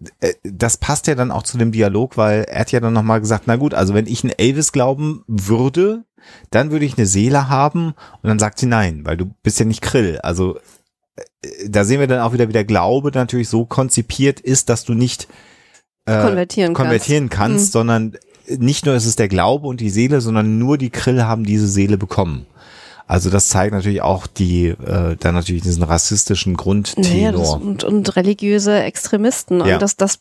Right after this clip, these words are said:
Speaker 2: Problem, und das finde ich, zeigt diese Szene eigentlich auch ganz gut, ist, dass du, äh, mit solchen Menschen halt auch unmöglich, ähm, argumentieren kannst. Also er könnte sich jetzt den Mund fusselig reden über, ähm, dass, äh, die Seele eigentlich nichts anderes ist als, als, äh,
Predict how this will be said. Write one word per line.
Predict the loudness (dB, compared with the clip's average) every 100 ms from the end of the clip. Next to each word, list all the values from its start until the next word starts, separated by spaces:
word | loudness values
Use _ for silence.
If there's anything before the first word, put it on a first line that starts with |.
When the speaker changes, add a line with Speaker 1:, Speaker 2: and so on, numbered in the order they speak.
| _
Speaker 2:
Problem, | -2 0 2 0 2
und |
das | 0 -2 -6
finde | -2 0 0
ich, | 0
zeigt | 0 0 0
diese | 0 2
Szene | 0 0
eigentlich | 0 -2 -2 0
auch | -2 0
ganz | 0 -2 -2
gut, | -2 -2
ist, | -4 -2
dass | -2 0
du, | -2 0 -2 -10 -18 -20 -20 -4
äh, | 0
mit | 2 0
solchen | 2 0 2 0
Menschen | 0 0 0 2 2
halt | 0 0
auch | -4
unmöglich, | -2 0 2 2 0 0 0 0 -2 -12 -16 -6
ähm, | 0 2 0 -2 -2
argumentieren | -2 2 2 2 2 2 2 -2
kannst. | -2 -2 -2 -6 -10 -20 -20 -20 -10 -2
Also | 2
er | 0
könnte | 2 0 0
sich | -2 2
jetzt | 0 0
den | 0
Mund | 2 2 2
fusselig | 0 2 0 0 0
reden | 2 2 0 -2
über, | -2 0 2 0 -2 -12 -20 -18 -14 -2
ähm, | 0 2 0
dass, | 0 0 0
äh, | -4 -2 0 2
die | 2
Seele | 2 2 2 2
eigentlich | 0 -2 -4 -4
nichts | -2 0
anderes | 2 2 0
ist | -2 0
als, | 0 0
als, | 0 0 -2 -8 -8
äh, | -8